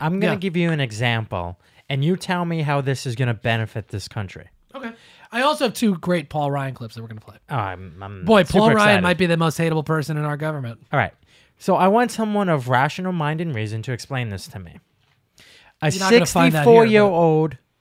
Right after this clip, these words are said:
Speaker 1: earning twenty-six thousand five hundred. Now, somebody who's sixty-four years old,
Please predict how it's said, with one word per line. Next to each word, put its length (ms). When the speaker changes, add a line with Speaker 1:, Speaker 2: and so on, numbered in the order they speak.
Speaker 1:
earning 420
twenty-six 600
thousand 360
five 260
hundred. 280
Now, 120
somebody 340
who's 180
sixty-four 540
years 200
old, 360